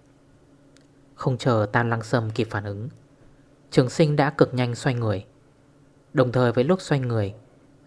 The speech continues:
liền chuyển thành hai tay cầm đao, cũng từ thân đao thôi sinh đao mang. Tới khi xoay người, lập tức ra sức bổ xuống. Tới lúc này,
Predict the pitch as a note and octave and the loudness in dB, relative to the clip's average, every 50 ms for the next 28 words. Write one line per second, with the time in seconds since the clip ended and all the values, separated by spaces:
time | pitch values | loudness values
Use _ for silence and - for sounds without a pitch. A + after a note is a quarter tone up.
0 | _ - B2 B2+ A#2+ A2+ A2 - - B2+ G#2 A2 A2+ G#2+ G#2 G#2 G#2 - C3 B2+ | _ -2 0 2 2 0 0 2 2 2 2 0 -2 -4 -4 -4 -4 -4 -4 -4
1 | - C3+ C3 B2+ - - G#2+ G2+ G#2+ A2+ A2+ A2 A2 A2 A2 - - - - _ | -2 -2 -2 -2 -2 -2 -2 0 0 0 2 2 0 0 -2 -6 -12 -20 -20 _
2 | _ _ _ - D3+ D#3+ E3 F3 D#3 B2+ A#2 A2+ - C3+ B2+ B2+ C3 B2+ B2 A#2+ | _ _ _ -2 -2 2 4 6 6 6 4 2 -2 -2 -2 0 0 0 0 0
3 | A#2 A#2 - - - - - - C#3+ C3 B2+ - - C#3 B2+ B2 B2 A#2+ A#2+ A#2 | -2 -4 -8 -14 -20 -6 0 2 2 2 2 2 0 0 2 2 0 0 0 0
4 | A#2+ A#2+ A#2 A2+ A2+ - - - - - _ - - _ _ _ _ _ _ _ | 0 -2 -2 -4 -6 -12 -16 -20 -20 -20 _ -20 -20 _ _ _ _ _ _ _
5 | _ _ _ _ _ - B2+ B2+ - - D#3 C#3+ C3+ C3 B2+ - - D#3 D3 C#3 | _ _ _ _ _ 4 4 4 4 2 2 4 4 2 0 0 0 0 0 0
6 | C3+ C3 A#2 G#2+ G2 G2+ - - - _ _ _ _ _ _ - _ - B2 - | 0 0 0 0 -2 -4 -8 -16 -20 _ _ _ _ _ _ -12 _ -2 -2 2
7 | - F#3 F3+ - - - - - - C3 A#2 A2 - - E3+ E3+ E3+ - - C3 | 2 2 0 0 -4 -16 -8 -2 0 0 0 0 0 -2 -2 -2 -2 -4 -4 -4
8 | G2 F#2+ - - A#2 G#2 G2 G2 G#2+ - - _ _ _ _ _ _ _ _ _ | -4 -4 -4 -4 -4 -4 -4 -4 -8 -14 -16 _ _ _ _ _ _ _ _ _
9 | _ _ _ _ _ _ _ _ _ _ _ - A#2+ B2 C#3 E3 E3 C#3+ C3 A2+ | _ _ _ _ _ _ _ _ _ _ _ 0 0 4 4 4 4 4 2 0
10 | G#2 G2+ | -2 -4